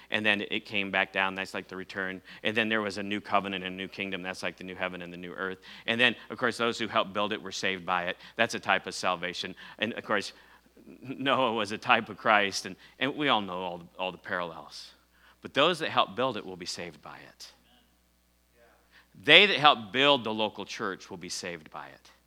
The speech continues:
Speaker 1: Not just saved as in being born again, but saved in, "My kids are serving the Lord. They're happy. They're prosperous. They, they've got a good marriage. They've got a good life."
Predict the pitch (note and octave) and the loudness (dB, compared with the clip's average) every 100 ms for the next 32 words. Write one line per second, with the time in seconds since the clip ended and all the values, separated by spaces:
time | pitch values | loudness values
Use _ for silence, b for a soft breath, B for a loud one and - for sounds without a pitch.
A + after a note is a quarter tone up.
0 | _ B B B G#3 C4 G3 D#3+ - D3+ | _ B B B 12 12 10 6 8 8
1 | C#3+ C3 A2+ A#2 G2+ A#2 G#2+ F#2+ G#2+ G#2 | 8 4 2 -2 -2 -2 -2 -4 -4 -4
2 | F2 G#2+ G2 B B D3+ D#3 G3 G#3+ F#3+ | -4 -4 -6 B B 2 6 8 10 10
3 | D#3+ D3 C#3+ D#3+ - C#3+ B2 A2 - C3+ | 8 10 12 12 8 0 2 -2 0 0
4 | A#2+ A2+ A2+ A#2+ A2+ A2 D3 B2 B2+ B2+ | 0 0 0 2 4 6 6 10 12 10
5 | A#2 G#2+ C#3 - B2+ A#2+ - G#2+ G#2 D#3 | 6 4 4 8 8 8 4 -2 4 4
6 | E3+ B D#3 E3+ D3+ C3 B2 B2 B2+ C3+ | 4 B 8 12 12 12 10 4 10 10
7 | B2 A2+ E3 D3+ C3+ B2 C3 A#2 B2+ | 10 8 10 12 12 10 6 12 12